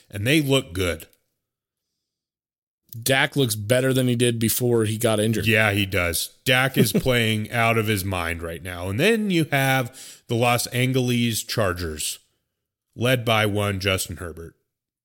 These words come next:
Speaker 2: Little Herbie, our little sweet baby boy Herbie.
Speaker 1: He
Speaker 2: He's just lighting up the league. <laughs>
Speaker 1: Oh my, he is o-, on fire. How, okay, how Oregon didn't take more advantage of this is beyond me.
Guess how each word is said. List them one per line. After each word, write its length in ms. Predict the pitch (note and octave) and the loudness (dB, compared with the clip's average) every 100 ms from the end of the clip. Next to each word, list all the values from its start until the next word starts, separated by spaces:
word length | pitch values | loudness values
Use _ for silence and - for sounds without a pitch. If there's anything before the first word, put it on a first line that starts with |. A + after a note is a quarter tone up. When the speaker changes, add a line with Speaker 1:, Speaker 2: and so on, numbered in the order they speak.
| _ | _
Speaker 2:
Little 200 | C3 B2+ | -4 -2
Herbie, 500 | A#2 A2+ E2 C#2+ F2 - _ | 0 0 0 -4 -6 -14 _
our 100 | A2+ | -4
little 300 | A2+ A#2+ A#2 | 0 2 2
sweet 380 | - - B2+ A#2+ | 0 -2 -2 2
baby 220 | A2+ A#2 | 0 0
boy 260 | G#2+ G#2+ G2+ | 0 0 0
Herbie. 420 | F2+ D#2+ C#2+ - _ _ _ _ _ | -2 -6 -8 -12 _ _ _ _ _
Speaker 1:
He 260 | - C#3 D3+ | 0 4 4
Speaker 2:
He's 200 | C3 A#2+ | 4 2
just 80 | G#2 | 2
lighting 460 | A2 A2+ A#2 A2+ | 0 2 2 2
up 100 | A2+ | 0
the 80 | A2 | -2
league. 400 | G#2 G2 - D3 - | -2 -2 -2 -6 -6
<laughs> 100 | - | 0
Speaker 1:
Oh 140 | C3+ | 0
my, 220 | G#2 F2 D#2+ - | 2 -2 -4 -8
he 340 | - - D3 E3 | -12 -2 2 2
is 200 | A#2 - - | 0 -4 -10
o-, 160 | A2+ - _ | -12 -12 _
on 300 | C#3+ D3+ D3+ | 0 2 2
fire. 580 | C#3 - G#2 E2+ E2+ D#2+ - - - - _ _ _ | -2 0 0 0 -4 -10 -16 -20 -20 -20 _ _ _
How, 200 | - G#3 - | 0 2 4
okay, 380 | E3 C3 F#2 - - - _ _ _ _ | 2 2 0 -4 -20 -20 _ _ _ _
how 240 | - F#3 G#3+ | 0 2 4
Oregon 560 | F#3+ F#3 F3 F3 F3 | 4 4 2 0 0
didn't 320 | D3+ D#3+ E3 - _ _ B2+ A#2+ _ _ _ _ _ - - | 2 2 0 -6 _ _ -20 -20 _ _ _ _ _ -20 0
take 260 | D#3 C#3+ | 0 2
more 260 | C#3+ C#3 C3+ | 2 4 2
advantage 480 | B2+ B2+ B2+ B2+ B2+ | 2 2 2 0 -2
of 120 | A#2+ | 2
this 240 | C3+ B2+ | 2 2
is 100 | A2+ | -4
beyond 440 | F#2 A2 A2+ A#2+ B2 | -2 0 2 0 0
me. 280 | C3 C3 | 0 -2